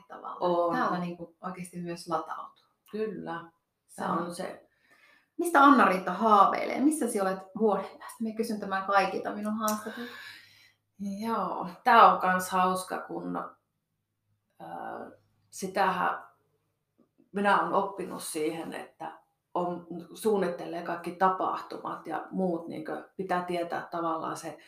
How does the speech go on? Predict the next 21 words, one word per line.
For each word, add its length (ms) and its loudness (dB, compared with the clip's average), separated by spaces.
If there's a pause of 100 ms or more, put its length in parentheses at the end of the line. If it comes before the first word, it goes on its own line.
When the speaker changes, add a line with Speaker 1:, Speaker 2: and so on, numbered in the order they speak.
(260)
Speaker 2:
kalenteri 560 2
tapahtumien 800 -8
osalta 400 -12
vuoden 420 -8
päähän, 260 -8
koska 280 -18
on 60 -18
kulkenut 460 -10
paljon 300 -14
messuilla 800 -8 (140)
ja 120 -2
Speaker 1:
Joo. 120 -2
Speaker 2:
tapahtumissa. 840 -4 (440)
Ja 80 0
nyt 220 -2 (160)
kun 80 -14
mä 80 -8
oon 80 -10
tehnyt 340 -12
noita 400 -8 (480)
kurssit, 440 -4